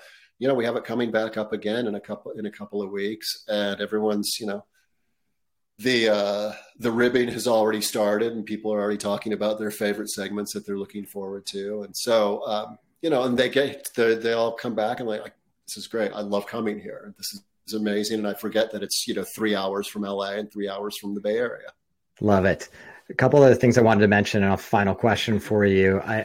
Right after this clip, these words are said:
Speaker 2: I did note in your materials that you have discounts for groups, which is amazing. So if you're listening and you wanna go down there, whether you're three people, five people, or eight people, they provide discounts, which, as we all know, these events are more fun when you go down with your crew.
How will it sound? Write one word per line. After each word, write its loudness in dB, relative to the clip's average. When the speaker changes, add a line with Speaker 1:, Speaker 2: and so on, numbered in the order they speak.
Speaker 2:
I 6
did 6
note 6
in 0
your 4
materials 4
that 2
you 2
have 0
discounts 2
for -6
groups, 6
which 0
is -8
amazing. 6
So 2
if 2
you're 6
listening 6
and 4
you 4
wanna 4
go 4
down 4
there, 6
whether 0
you're 4
three 8
people, 2
five 4
people, 4
or 2
eight 0
people, 2
they 0
provide 2
discounts, 0
which, -2
as -2
we 8
all 8
know, 8
these 6
events 2
are -2
more 2
fun 2
when 0
you -2
go 0
down 0
with -4
your -6
crew. 8